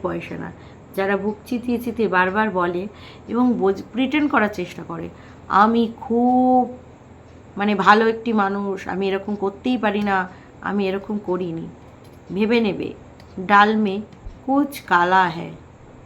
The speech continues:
যে চোর, সে কি কখনোই বলবে, "আমি চোর, আমি চুরি করেছি"? কিন্তু তোমাদের মনে হয় না যে বাপ একটা সামান্য চশমার দোকানের কেরানি, কত টাকা তার আর্ন হতে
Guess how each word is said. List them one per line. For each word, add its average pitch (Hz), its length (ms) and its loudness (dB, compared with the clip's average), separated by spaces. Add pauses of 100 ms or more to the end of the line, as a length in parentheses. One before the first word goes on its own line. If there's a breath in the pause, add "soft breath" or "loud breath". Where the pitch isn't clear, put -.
(1200 loud breath)
যে 262 260 6
চোর, 233 480 4 (280)
সে - 160 -8
কি 233 140 -2
কখনোই 240 440 2
বলবে, 254 400 0 (260)
"আমি 208 260 -2
চোর, 220 360 0 (320)
আমি 214 220 0
চুরি 240 300 -4
করেছি"? 117 480 -4 (520)
কিন্তু 262 200 0
তোমাদের 240 380 0
মনে 233 220 2
হয় 233 180 0
না 247 160 -2 (460 loud breath)
যে 220 240 4
বাপ 190 400 6 (440 loud breath)
একটা 233 300 -6
সামান্য 247 720 0
চশমার 202 520 -8
দোকানের 196 480 -6
কেরানি, 156 420 -8 (1120)
কত 220 180 -4
টাকা 226 260 -2
তার 208 200 -2
আর্ন 180 220 -2
হতে 170 260 -10